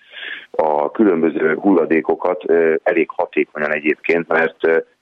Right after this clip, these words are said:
helyenként huszonöt-harminc méter magas halomban áll jelen pillanatban is a normális alluviális térszint fölött ez a, ö, ez a hulladék mennyiség.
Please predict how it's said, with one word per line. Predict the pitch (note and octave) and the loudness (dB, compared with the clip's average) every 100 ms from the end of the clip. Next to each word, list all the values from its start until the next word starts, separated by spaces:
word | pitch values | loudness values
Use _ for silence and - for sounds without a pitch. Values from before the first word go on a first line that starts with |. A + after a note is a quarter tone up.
| - | -2
helyenként | F2 E2 D#2+ E2 D2 | 0 0 0 -2 -4
huszonöt-harminc | F2 - D#2+ - F2 E2 D2+ - | -6 -2 -2 -2 -2 0 -2 -2
méter | D2 - | -2 -2
magas | D2 D#2 D2 - - | -2 -2 -2 -4 -2
halomban | D#2 D2+ D2+ D#2 | 0 0 0 0
áll | D2+ | 0
jelen | D#2+ D#2 D2 - | 0 0 -4 -6
pillanatban | D#2 D2+ D#2+ D2+ | -2 -2 0 0
is | - | 0
a | D#2+ D#2 - - _ - | 0 -2 -6 -20 _ -2
normális | F#2 G2 E2+ D2+ D#2 - | 2 2 0 0 -2 -2
alluviális | E2+ D#2+ D2+ D#2 D2+ C#2+ - | -2 -2 2 2 0 -4 -2
térszint | E2 D2+ - D#2+ D2 | 0 0 -2 -2 0
fölött | F#2+ D#2+ D2 - - - _ - | 0 2 0 -4 -16 -20 _ -2
ez | G#2 | 0
a, | F#2 D#2 D2+ - - _ _ _ | 0 0 -2 -6 -20 _ _ _
ö, | E2+ D#2+ D2+ | 0 2 2
ez | E2 | 0
a | E2+ | -2
hulladék | F2 F2 D#2+ D#2 D2+ | 0 2 2 0 0
mennyiség. | D#2+ D2 C#2+ - C2 | -2 -2 -2 -2 -4